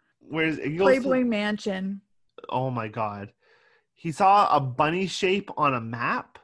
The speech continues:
Speaker 1: that was shaped like the Playboy logo, like the bunny shape. And he goes there thinking, "Okay, this is where bunnies live." Wh-, why on earth would he think that?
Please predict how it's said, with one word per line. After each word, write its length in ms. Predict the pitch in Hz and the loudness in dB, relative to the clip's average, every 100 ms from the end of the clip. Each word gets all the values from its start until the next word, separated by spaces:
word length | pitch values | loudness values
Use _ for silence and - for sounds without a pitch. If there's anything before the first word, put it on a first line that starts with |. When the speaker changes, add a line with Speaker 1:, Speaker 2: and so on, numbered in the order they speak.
| _ | _
Speaker 1:
that 160 | 135 131 | 0 2
was 180 | 131 | 2
shaped 240 | - 165 160 | 0 -2 -2
like 160 | 139 | -4
the 100 | 131 120 | -4 -8
Playboy 520 | - 135 139 131 120 | -8 -6 -2 -2 -2
logo, 380 | 120 131 107 107 | 0 0 0 -6
like 140 | 107 | -6
the 80 | 110 | -8
bunny 260 | 101 107 139 | -8 -8 -10
shape. 440 | - 185 240 - _ _ _ _ _ _ | -8 -8 -8 -12 _ _ _ _ _ _
And 80 | 170 | -2
he 100 | 185 | -2
goes 420 | 147 156 196 220 143 | 0 2 4 2 2
there 160 | 135 | 0
thinking, 480 | 135 143 135 139 127 - | 0 -4 -4 -4 -6 -2
"Okay, 560 | - 139 135 120 104 107 | 2 2 2 -2 -2 -4
this 200 | 117 131 | -4 -4
is 80 | 139 | -2
where 140 | 131 123 | -2 -2
bunnies 480 | 123 127 135 123 101 | 0 0 0 -4 -6
live." 360 | 78 65 - _ _ _ _ | -12 -12 -16 _ _ _ _
Wh-, 280 | 151 151 - - | -14 -10 -10 -10
why 340 | 156 170 190 | -2 2 2
on 200 | 220 196 - | 0 -2 -2
earth 300 | 151 170 - | -4 -4 -4
would 80 | 143 | -4
he 120 | 135 | -4
think 300 | - 127 123 | -6 -8 -8
that? 260 | 95 - | -12 -14